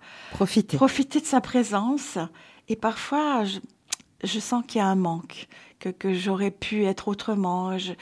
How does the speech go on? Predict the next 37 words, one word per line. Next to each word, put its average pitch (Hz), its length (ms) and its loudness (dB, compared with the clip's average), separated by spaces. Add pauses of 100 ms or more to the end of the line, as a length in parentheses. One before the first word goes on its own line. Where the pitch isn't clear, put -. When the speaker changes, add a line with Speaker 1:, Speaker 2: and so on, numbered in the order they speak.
(260)
Speaker 2:
je, - 140 -12 (320)
alors, 233 320 6
j'essaie 233 400 6
d'identifier 202 720 0
ce - 100 -8
qui - 140 -4
m'a 190 180 2
manqué. 175 540 -4 (640)
Et 180 260 0
souvent, 196 480 -2
j'arrive 180 480 0
à 160 200 -2
me 160 180 -2
dire, « 180 240 -6
Tiens, 196 260 -4
ben, 175 140 -2
j'aurais 180 240 -6
voulu, 185 340 -4
par 170 200 -8
exemple, 170 640 -6 (880)
la 185 120 2
prier 214 560 0 (120)
avec 196 380 -2
mon 190 200 0
époux, 220 400 0
on 208 60 0
n'a 180 140 0
pas 180 140 -2
pris 202 200 -4
ce - 80 -10
temps-là, 202 580 0
ou, 170 220 -4 (560)
euh, - 260 -6
j'aurais 196 320 -2
peut-être 185 380 -6
voulu, 185 420 -2
euh, 160 420 -4